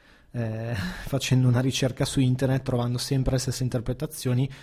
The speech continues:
che però, vi ripeto, e lo capirete meglio seguendomi, sono figlie di una visione dogmatica della realtà,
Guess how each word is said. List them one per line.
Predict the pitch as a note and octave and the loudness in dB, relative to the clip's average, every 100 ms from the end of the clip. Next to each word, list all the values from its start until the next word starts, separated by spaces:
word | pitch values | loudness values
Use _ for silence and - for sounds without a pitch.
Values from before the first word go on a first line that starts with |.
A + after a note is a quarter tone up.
| - | -12
che | - D3 | -4 0
però, | C3+ C3 C3+ | 4 4 4
vi | B2+ | 2
ripeto, | B2 B2+ C3 A#2+ A#2+ B2+ C3+ | 2 2 2 2 2 0 2
e | |
lo | A#2 | -2
capirete | B2 A2+ A#2+ A2+ - | -2 -2 -2 -2 -2
meglio | C3 B2 A#2+ | -2 -2 -2
seguendomi, | - D3+ A#2+ B2+ C#3+ | -2 2 2 2 0
sono | D3 C3 | 0 -4
figlie | - C3 A#2 B2 | -2 -2 2 2
di | B2+ | 2
una | B2 | 0
visione | A#2+ B2 B2+ A#2 A#2 | 0 0 2 0 2
dogmatica | C#3 C3+ B2 A#2+ - A#2+ A#2+ | 0 2 0 -2 -6 -6 -4
della | A#2 A2+ | -4 -4
realtà, | A2+ A2+ - A2+ | -6 -10 -6 -8